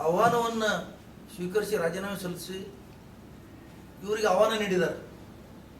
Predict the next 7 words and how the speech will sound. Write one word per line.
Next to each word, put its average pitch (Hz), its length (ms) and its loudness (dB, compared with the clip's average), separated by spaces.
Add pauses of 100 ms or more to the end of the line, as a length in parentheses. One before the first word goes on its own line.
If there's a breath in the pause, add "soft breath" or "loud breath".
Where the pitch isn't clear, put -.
ಬಸನಗೌಡ 180 320 0 (100)
ಪಾಟೀಲ್ 165 220 -2
ಯತ್ನಾಳ್ 170 280 -4
ಅವರು 220 140 0 (160)
ರಾಜೀನಾಮೆ 165 460 -4
ಕೊಟ್ಟು 156 200 -8 (460)
ನನ್ನ 165 180 -6